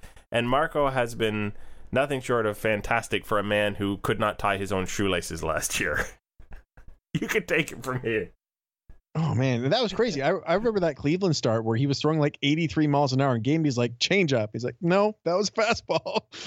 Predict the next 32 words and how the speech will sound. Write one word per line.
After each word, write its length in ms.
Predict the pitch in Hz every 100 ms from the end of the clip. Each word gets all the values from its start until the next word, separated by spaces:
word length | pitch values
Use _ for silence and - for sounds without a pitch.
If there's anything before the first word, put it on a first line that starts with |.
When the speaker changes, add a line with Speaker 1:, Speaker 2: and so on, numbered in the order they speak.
| - - - - _ _ _ - -
Speaker 1:
I 220 | 160 180
hurt 440 | 139 117 90 - -
during 240 | 120 110
those 220 | 104 95 -
starts. 520 | 98 78 - - - _ _ -
Just 140 | 147
watching. 400 | 139 143 143 151
Speaker 2:
Yeah. 300 | 208 233 127 - _ _ _ _ _ _ _ _ _ _ _ _ _ _ _ -
It's 140 | 220
amazing 380 | 247 285 302 240
that 60 | 196
he 100 | 233
was 120 | 190
able 140 | 196
to 60 | 175
do 180 | 147 165
what 120 | 160
he 80 | 139
did 160 | 147
last 280 | 139 123 110
year. 80 | 123
He 80 | 131
had 80 | 175
that 120 | 151
one 220 | 147 180 156
brief 280 | 143 151
stretch 320 | - 127 123 -
where 60 |
he 120 | 123 127
was 120 | 110
bad 380 | 101 92 123 123
in 600 | 139 117 113 110 107